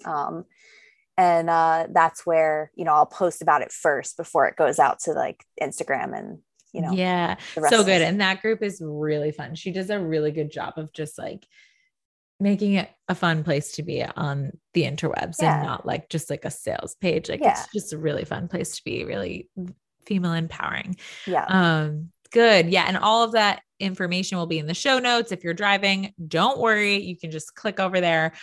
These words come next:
Speaker 2: Um, or if you follow me on Instagram, you can, uh, find her th-, through me. She i-, is always up, all up in our Instagrams. We are with each other. So
Speaker 1: <laughs>
Speaker 2: thank you so much, Melissa, for coming on the show and for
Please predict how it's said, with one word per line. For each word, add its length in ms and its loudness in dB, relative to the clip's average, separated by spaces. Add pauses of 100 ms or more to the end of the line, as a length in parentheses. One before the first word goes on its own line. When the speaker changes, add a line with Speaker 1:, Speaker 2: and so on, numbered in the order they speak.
(280)
Speaker 2:
Um, 300 0
or 140 4
if 100 -2
you 80 2
follow 280 -2
me 460 -6
on 180 -4
Instagram, 720 -4 (140)
you 260 -2
can, 480 -8 (160)
uh, 240 -6 (340)
find 260 -2
her 400 -4 (400)
th-, 140 -8 (100)
through 380 -2
me. 340 -4
She 420 -6 (120)
i-, 40 -12 (140)
is 340 -6
always 460 -2
up, 280 -4 (300)
all 200 6
up 120 2
in 120 2
our 260 4
Instagrams. 800 -2
We 160 0
are 320 2
with 200 -6
each 160 -8
other. 280 0
So 320 -4 (280)
Speaker 1:
<laughs> 260 -20 (120)
Speaker 2:
thank 240 2
you 100 4
so 160 0
much, 280 2
Melissa, 480 0
for 180 -2
coming 240 -4
on 80 -2
the 80 -4
show 460 4
and 280 -2
for 720 0